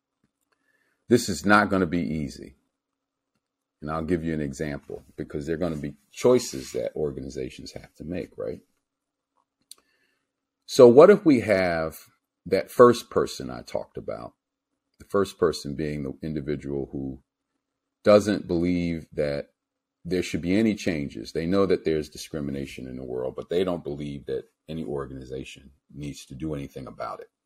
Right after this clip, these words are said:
They like the fact that they have certain advantages.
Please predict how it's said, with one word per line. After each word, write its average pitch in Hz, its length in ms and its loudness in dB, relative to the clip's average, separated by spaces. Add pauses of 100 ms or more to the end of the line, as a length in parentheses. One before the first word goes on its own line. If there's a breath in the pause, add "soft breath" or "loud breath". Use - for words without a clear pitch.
(1900)
They 92 140 2
like 95 260 4
the - 80 -6
fact 76 320 -4
that 65 140 -10
they 65 100 -6
have 65 380 -10
certain 67 320 -8
advantages. 62 800 -16